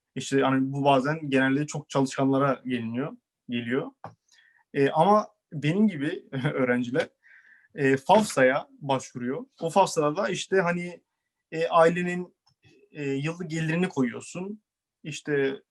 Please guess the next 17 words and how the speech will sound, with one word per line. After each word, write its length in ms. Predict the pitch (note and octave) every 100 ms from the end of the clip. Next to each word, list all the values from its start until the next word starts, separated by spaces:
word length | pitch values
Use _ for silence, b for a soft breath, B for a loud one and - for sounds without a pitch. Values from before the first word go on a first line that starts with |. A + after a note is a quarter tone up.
| _
hani 260 | - C#3+ C#3
o 380 | - D#3 D3+ -
finans 600 | - - - D3+ D#3+ D3+
tarzı 360 | - D3 C#3 -
sorular 320 | - C3+ C#3+
soruyorlar. 340 | C#3 A#2+ A2+ A2
İşte 180 | -
ailedeki 580 | A#2 C3 C3 B2 - -
işte 140 | - A#2+ -
kaç 220 | C3 B2
para 200 | B2+ B2+
var, 180 | B2+ B2
kaç 200 | C3 -
yukarı 180 | C#3 B2+
giriyor, 420 | B2 B2+ C3 B2
çıkıyor, 340 | - - C3
ediyor. 340 | B2+ B2+ E3